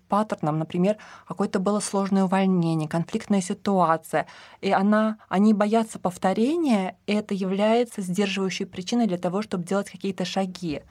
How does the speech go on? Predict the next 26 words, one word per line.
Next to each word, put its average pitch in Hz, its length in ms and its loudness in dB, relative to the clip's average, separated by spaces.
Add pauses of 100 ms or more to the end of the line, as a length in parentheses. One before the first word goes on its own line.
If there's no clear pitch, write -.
(420)
Это, 226 460 0
а, 185 400 -4 (100)
точно 214 260 -2
так 220 180 0
же 214 80 0
работает 208 580 -2
и, 208 300 -4
а, 180 180 0
в 175 120 -6
любой 202 500 2
ситуации 196 640 -2
жизненной, 196 540 0
да, 180 180 -4
в 196 60 -18
достижении 190 520 -2
любой 190 300 -4
цели. 233 480 -2 (320)
Если 196 180 -4
был 202 180 2
негативный 190 600 0
опыт, 240 340 -2
мы 190 140 2
его 185 180 0
начинаем 185 400 -2
переносить. 185 840 -4 (420)
Поэтому 202 400 2